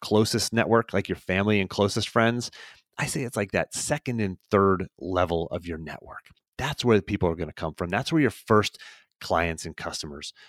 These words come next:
are gonna likely come from. All right, that's fifteen. Number sixteen, tell your boss. Tell your boss what you're working on. If you can,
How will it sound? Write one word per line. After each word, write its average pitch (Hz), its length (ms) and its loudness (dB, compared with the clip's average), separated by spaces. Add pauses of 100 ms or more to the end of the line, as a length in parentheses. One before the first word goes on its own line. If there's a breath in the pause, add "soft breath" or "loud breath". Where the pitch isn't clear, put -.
(140 soft breath)
are 87 120 -6
gonna 80 220 -4
likely 71 480 -10 (300)
come - 240 -12
from. - 240 -16 (1300 loud breath)
All 135 100 10
right, 131 60 10
that's 135 200 2
fifteen. 131 440 10
Number 151 200 10
sixteen, 113 540 4 (1000)
tell 123 160 0
your 98 100 4
boss. - 400 -6 (220)
Tell 196 180 8
your 233 100 10
boss 143 320 10
what - 140 2
you're 101 80 2
working 90 220 -2
on. 80 120 -4
If 190 160 4
you 226 120 8
can, 143 640 6